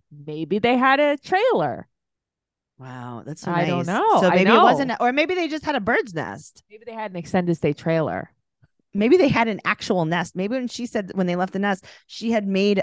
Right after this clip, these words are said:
Speaker 2: a shelter of twigs.
Speaker 1: You know, I saw a bird's nest stoop the other day.
Speaker 2: How was it?
Speaker 1: Every time I see it, I, I'm gonna think of Christy now.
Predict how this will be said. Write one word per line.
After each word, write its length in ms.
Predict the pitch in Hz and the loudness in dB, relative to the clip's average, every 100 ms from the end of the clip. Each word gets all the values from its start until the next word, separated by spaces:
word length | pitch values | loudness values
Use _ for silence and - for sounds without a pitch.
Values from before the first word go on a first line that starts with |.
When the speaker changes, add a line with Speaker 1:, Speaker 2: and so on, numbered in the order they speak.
| - | 0
Speaker 2:
a 80 | 160 | -2
shelter 420 | - 196 - 151 | 0 -2 0 -2
of 140 | 151 | -4
twigs. 520 | - 202 170 160 - - _ _ _ _ _ _ _ _ _ _ _ _ _ | -6 -4 -4 -8 -14 -18 _ _ _ _ _ _ _ _ _ _ _ _ _
Speaker 1:
You 120 | 185 | -2
know, 440 | 170 170 156 135 165 _ _ _ _ 226 - | 2 4 4 2 -4 _ _ _ _ -16 -8
I 80 | 170 | -6
saw 200 | 175 175 156 | 0 0 0
a 20 | |
bird's 360 | 156 160 160 | 0 -4 -4
nest 240 | 160 147 - | -8 -12 -8
stoop 300 | - 151 - | -4 -4 -4
the 140 | 147 | -6
other 200 | 123 123 | -6 -6
day. 320 | 95 85 117 - _ _ | -4 -4 -6 -10 _ _
Speaker 2:
How 100 | 185 | -4
was 160 | 180 196 | -2 -2
it? 200 | 143 - _ _ _ | -6 -8 _ _ _
Speaker 1:
Every 300 | 180 180 220 | 0 2 0
time 280 | 185 196 180 | 0 -4 -2
I 60 | 170 | -6
see 180 | - | -6
it, 60 | 170 | -4
I, 60 | 147 135 | -4 -4
I'm 80 | 170 | -6
gonna 140 | 156 | -4
think 140 | 151 147 | -4 -4
of 100 | - | -6
Christy 380 | 156 - 135 127 | -8 -8 -10 -10
now. 280 | 82 123 | -8 -10